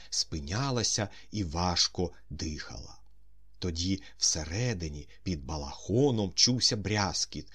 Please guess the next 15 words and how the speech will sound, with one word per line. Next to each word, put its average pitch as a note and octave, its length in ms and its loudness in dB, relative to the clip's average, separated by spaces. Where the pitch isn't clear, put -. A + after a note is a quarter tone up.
який C3+ 280 4
утворюють G2+ 720 2
металеві F2 540 -2
предмети, F2+ 800 -4
стикаючись G#2+ 960 0
з B2 220 -4
іншими C#3+ 680 8
металевими G#2 800 2
предметами. D#2 680 -6
І A3+ 120 0
щораз B2+ 640 8
після G#2+ 360 4
цього D#3+ 480 6
у E3 60 2
повітрі D#3 640 2